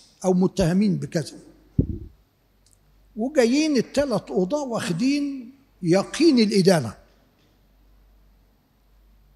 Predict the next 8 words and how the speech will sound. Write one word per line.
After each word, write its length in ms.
واخدين 520
الإدانة 520
بحكم 800
مغلظ، 800
خز-، 280
حكم 300
شديد 600
مشدد. 720